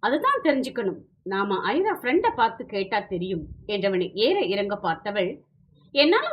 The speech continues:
உன்னை புரிஞ்சிக்க முடியல கமல். ஆடம்பர வாழ்க்கை வேணும்னு தானே நீ ஐராவை கட்டிக்கிட்ட? அப்புறம் அவளோட அழகு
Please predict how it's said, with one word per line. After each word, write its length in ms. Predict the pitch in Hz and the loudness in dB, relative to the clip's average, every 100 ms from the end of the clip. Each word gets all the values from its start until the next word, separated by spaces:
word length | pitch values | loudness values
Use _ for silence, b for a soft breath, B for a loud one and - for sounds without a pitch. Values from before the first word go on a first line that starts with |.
| 466 | 4
உன்னை 200 | 349 269 226 220 | 4 4 2 0
புரிஞ்சிக்க 400 | 349 480 494 370 269 | -2 -2 -2 0 0
முடியல 340 | 208 202 196 165 - | 0 0 0 -2 -4
கமல். 240 | 208 214 - - - _ _ _ | -4 -4 -6 -12 -20 _ _ _
ஆடம்பர 420 | 185 233 466 311 226 | -2 0 2 2 4
வாழ்க்கை 380 | 196 190 190 202 | 2 2 0 0
வேணும்னு 400 | 185 196 196 185 | 2 2 0 2
தானே 240 | 202 440 | 4 4
நீ 140 | 392 262 185 | 4 4 0
ஐராவை 340 | 196 208 214 180 | 0 0 -2 -4
கட்டிக்கிட்ட? 500 | 180 180 - 170 156 233 320 - _ _ _ _ B B | -4 -6 -8 -8 -4 -2 -4 -8 _ _ _ _ B B
அப்புறம் 400 | 277 277 392 571 - _ - 262 | 2 4 4 2 -4 _ -2 2
அவளோட 280 | 254 302 427 453 | 4 4 6 6
அழகு 260 | 285 466 | 6 4